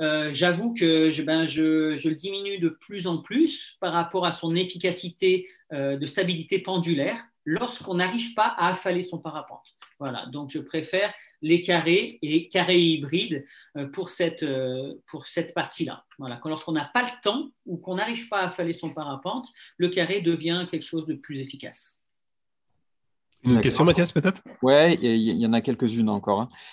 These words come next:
Speaker 3: Euh, il y avait une question sur les protections dorsales et sous-cutales lorsqu'on fait secours. Est-ce que, euh, alors,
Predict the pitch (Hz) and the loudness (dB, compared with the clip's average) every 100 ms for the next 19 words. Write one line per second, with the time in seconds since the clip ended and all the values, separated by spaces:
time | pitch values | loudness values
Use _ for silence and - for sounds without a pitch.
0 | - _ 110 113 117 117 117 120 123 - | -20 _ 4 6 8 6 6 4 2 -4
1 | - 120 131 147 170 180 180 226 226 - | -6 2 4 4 2 0 -2 -4 -6 -4
2 | 151 - _ _ _ - 208 208 208 196 | -4 -6 _ _ _ 0 4 4 2 2
3 | 185 170 - 196 185 175 190 175 180 175 | 4 4 4 4 4 0 -4 -6 0 2
4 | 185 139 113 120 - 151 - 151 165 147 | 4 2 -2 -4 -4 -4 -4 -2 -2 -2
5 | 160 175 190 104 104 - 127 - - 175 | 0 2 2 0 -4 -6 -4 -4 2 4
6 | 170 139 123 120 - 117 117 | 6 8 8 6 4 6 6